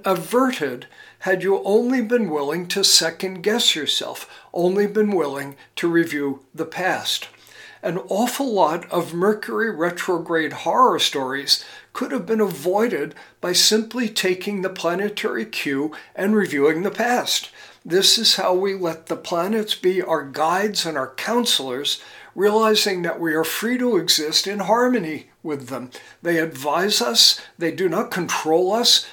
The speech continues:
nor do they bombard us with fate. If you stop and reflect for a moment,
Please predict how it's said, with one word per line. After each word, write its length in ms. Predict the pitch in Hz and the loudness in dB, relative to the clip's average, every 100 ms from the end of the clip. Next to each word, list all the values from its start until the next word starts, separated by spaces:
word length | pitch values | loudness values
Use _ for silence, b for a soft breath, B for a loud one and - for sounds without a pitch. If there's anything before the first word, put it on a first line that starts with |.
| B | B
nor 220 | 170 180 | 0 2
do 140 | 202 | 2
they 180 | 208 190 | 2 0
bombard 800 | 175 123 151 165 135 131 175 190 | -2 0 0 0 -6 -2 0 2
us 300 | 214 196 - | 2 0 0
with 220 | 190 208 202 | 2 0 0
fate. 640 | - - 165 214 - - B B B B | -10 -8 -4 -4 -4 -10 B B B B
If 240 | 180 185 185 | -2 -2 -2
you 280 | 196 175 180 | -4 -4 4
stop 540 | - - 190 240 240 | 4 4 0 -4 -4
and 180 | 180 196 | -2 0
reflect 420 | 180 175 185 180 | -2 -2 -4 -6
for 180 | - 165 | -4 -4
a 60 | 147 | -4
moment, 380 | 143 131 131 | -4 -4 -8